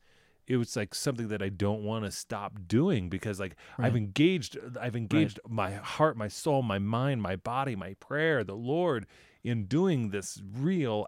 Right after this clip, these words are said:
Speaker 1: actual activity of getting something out into the world, um,
Speaker 2: Yeah.
Speaker 1: and, and, and actually participating in the reality of my life. And I think that that's, 'Cause I was,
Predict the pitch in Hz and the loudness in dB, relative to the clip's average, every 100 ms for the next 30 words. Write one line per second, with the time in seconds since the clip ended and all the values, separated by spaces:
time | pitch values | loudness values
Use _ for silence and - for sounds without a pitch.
0 | - 127 - - 139 120 - 113 120 - | -2 -4 -4 -4 0 0 -2 -6 -8 -2
1 | 170 160 127 98 87 151 147 - 139 123 | -2 0 0 -2 -2 -4 -4 -2 -4 -2
2 | 120 - 131 147 - 143 156 139 104 92 | -6 -4 -2 -2 -2 -2 -2 -4 -6 -8
3 | 110 180 220 120 - - _ _ _ _ | 0 4 4 4 -2 -20 _ _ _ _
4 | _ - 120 113 113 113 127 113 113 120 | _ -6 -2 -2 -2 0 0 0 0 0
5 | 113 104 120 120 131 - 123 - 107 147 | 0 -4 -4 -4 -4 -4 -6 -6 -4 -4
6 | 120 127 120 127 117 104 107 110 131 147 | 0 0 0 0 0 2 2 4 4 2
7 | 113 98 78 80 147 71 - - - 104 | 2 0 -2 -6 -8 -10 -12 -16 -12 -8
8 | 117 135 156 139 120 113 - - - _ | -4 -4 -4 -4 -2 -2 -4 -20 -20 _
9 | - 127 123 120 107 | -6 0 0 0 -4